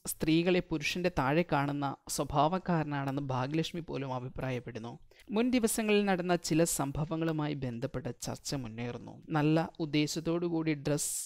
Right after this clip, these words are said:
ശരിയായി ഇടാൻ പറഞ്ഞതിനെക്കുറിച്ചും ഇതിനോട് ചേർത്ത് സംസാരിക്കുന്നു. ഇതിൽ സായി, കിടിലൻ ഫിറോസ് എന്നിവർ ഉൾപ്പെടെ ഇടപെടുന്നു. ക്യാപ്റ്റൻ നോബി രണ്ട് വിഷയവും രണ്ട് രീതിയിൽ കണ്ട് പ്രശ്നം അവസാനിപ്പിക്കാൻ ശ്രമിക്കുന്നതിനിടയിലും പ്രശ്നം ശക്തമാകുന്നതോടെ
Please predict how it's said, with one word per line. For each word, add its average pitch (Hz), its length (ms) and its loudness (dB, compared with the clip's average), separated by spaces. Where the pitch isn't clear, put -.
ശരിയായി 180 420 6
ഇടാൻ 165 360 4
പറഞ്ഞതിനെക്കുറിച്ചും 151 840 0
ഇതിനോട് 170 360 2
ചേർത്ത് 143 280 -2
സംസാരിക്കുന്നു. 123 720 -6
ഇതിൽ 160 220 2
സായി, 156 600 0
കിടിലൻ 156 320 2
ഫിറോസ് 160 380 -2
എന്നിവർ 143 300 -6
ഉൾപ്പെടെ 156 480 2
ഇടപെടുന്നു. 135 520 -4
ക്യാപ്റ്റൻ 214 380 0
നോബി 185 300 2
രണ്ട് 165 320 2
വിഷയവും 151 640 0
രണ്ട് 147 400 0
രീതിയിൽ 139 420 2
കണ്ട് 127 220 -2
പ്രശ്നം 131 500 -6
അവസാനിപ്പിക്കാൻ 143 680 0
ശ്രമിക്കുന്നതിനിടയിലും 131 1000 -4
പ്രശ്നം 160 420 0
ശക്തമാകുന്നതോടെ 131 960 -2